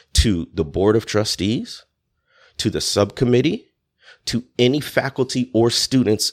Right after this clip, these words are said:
at Grove City or similar institutions who got a problem with me, who got a problem with what I'm saying, who got a problem with me making this public.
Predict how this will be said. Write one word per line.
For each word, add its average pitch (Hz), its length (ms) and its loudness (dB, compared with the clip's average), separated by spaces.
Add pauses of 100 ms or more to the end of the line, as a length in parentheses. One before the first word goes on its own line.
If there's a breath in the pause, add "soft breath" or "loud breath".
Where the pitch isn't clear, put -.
at 101 180 2
Grove 113 280 2
City 120 260 0
or 87 140 0
similar 143 420 0
institutions 120 880 -2 (180 loud breath)
who 120 140 -4
got 110 160 2
a 110 60 0
problem 104 440 0
with 92 200 -4
me, 127 340 -2 (480 soft breath)
who 127 160 0
got 107 180 4
a 98 40 0
problem 104 360 0
with 90 140 -6
what 113 120 4
I'm 123 120 2
saying, 131 400 -2
who 110 160 -2
got 101 160 2
a 98 40 -2
problem 104 300 -2
with 98 100 -4
me 110 140 -2
making 113 300 0
this 101 120 -4
public. 127 460 -2